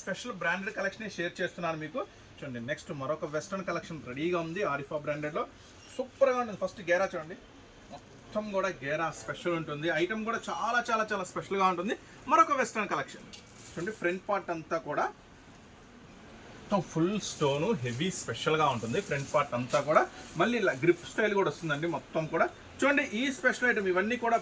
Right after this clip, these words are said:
బ్రాండెడ్‌లో ఇస్తున్నాను ఇవన్నీ కూడా. కానీ ఇలాంటి టాప్స్, ఇలాంటి వెరైటీస్ హోల్‌సేల్‌గా కావాలంటే షాప్ అయితే విజిట్ చేయండి. గుంటూరు సిటీ మార్కెట్లో ఉంటుంది సూరత్ బాంబే డిస్కౌంట్ స్టోర్.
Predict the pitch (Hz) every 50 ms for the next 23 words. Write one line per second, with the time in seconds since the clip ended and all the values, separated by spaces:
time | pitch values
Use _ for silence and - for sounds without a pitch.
0 | 151 135 151 156 160 185 196 202 196 196 196 185 170 - - 175 175 175 196 196
1 | 170 160 160 170 185 190 185 185 180 208 - - - - - - - - - -
2 | 226 262 277 247 220 220 262 262 269 254 269 269 - 233 226 220 226 - 240 233
3 | 214 214 214 208 208 185 185 190 208 208 233 214 - - 233 190 - - 190 208
4 | 233 247 233 - 262 254 247 247 247 240 - 214 208 208 214 214 214 202 233 202
5 | - - - 202 185 - 214 208 208 208 196 170 165 170 190 - - 196 185 185
6 | 175 175 226 339 - - - - - - - 147 202 226 - 254 247 269 269 -
7 | - 208 180 254 254 233 233 220 220 226 208 208 208 208 202 190 196 196 233 226
8 | - 170 160 165 160 175 175 175 170 170 165 - 190 185 - - - - 269